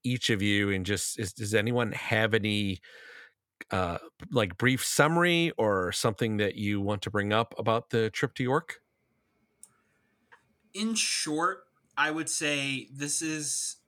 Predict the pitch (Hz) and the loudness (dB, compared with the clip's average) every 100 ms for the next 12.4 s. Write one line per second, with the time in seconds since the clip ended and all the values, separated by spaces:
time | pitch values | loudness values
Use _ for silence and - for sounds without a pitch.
0 | _ _ 170 190 247 277 - 254 214 160 | _ _ -2 2 2 0 0 -4 0 0
1 | 151 143 147 135 123 113 104 104 _ - | 0 -2 -4 -4 -2 -2 -2 -8 _ -10
2 | 156 160 - 131 139 131 120 - _ _ | -4 -4 -6 -6 -4 -4 -4 -12 _ _
3 | _ _ _ 143 147 139 135 127 139 147 | _ _ _ -4 -2 -2 -6 -8 -6 -2
4 | 147 139 127 135 131 127 123 120 110 104 | -2 -2 -6 -4 -4 -4 -6 -8 -8 -10
5 | - - - 123 123 131 127 123 113 110 | -18 -14 -12 -10 -10 -8 -6 -6 -6 -6
6 | - 107 - _ _ _ _ 139 143 143 | -6 -8 -12 _ _ _ _ 0 2 2
7 | 139 139 123 135 151 156 151 - 156 151 | 0 -2 -8 -2 0 0 0 0 0 0
8 | 147 143 135 143 139 131 127 123 123 - | 0 0 -2 -4 -4 -2 -2 -2 -4 -6
9 | 135 123 117 117 110 107 - 117 - 139 | -6 -6 -6 -6 -6 -8 -12 -12 -10 -4
10 | 131 131 - 131 127 123 120 143 147 143 | -4 -2 -2 -2 -2 -6 -4 -2 0 -2
11 | 139 135 135 131 113 117 113 107 127 127 | -4 -4 -8 -12 -10 -8 -6 -6 -8 -6
12 | 117 104 - | -4 -6 -10